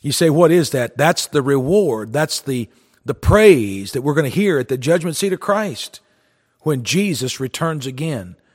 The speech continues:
Hey, I'm talking about his second coming. This ought to comfort our hearts. It's a reality. He's coming. It's a relief. It's gonna be a great relief. It's gonna be a day of great reward,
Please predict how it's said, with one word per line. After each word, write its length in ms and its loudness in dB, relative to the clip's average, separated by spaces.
Hey, 260 2
I'm 120 2
talking 260 4
about 200 2
his 120 -2
second 400 0
coming. 300 -4
This 200 -2
ought 140 6
to 160 2
comfort 320 2
our 140 6
hearts. 600 0
It's 220 -2
a 60 0
reality. 600 0
He's 220 -6
coming. 420 -6
It's 200 -2
a 40 2
relief. 500 2
It's 100 -12
gonna 140 2
be 120 2
a 40 4
great 280 4
relief. 540 -4
It's 160 0
gonna 180 4
be 140 2
a 60 2
day 460 2
of 200 -4
great 260 2
reward, 600 -2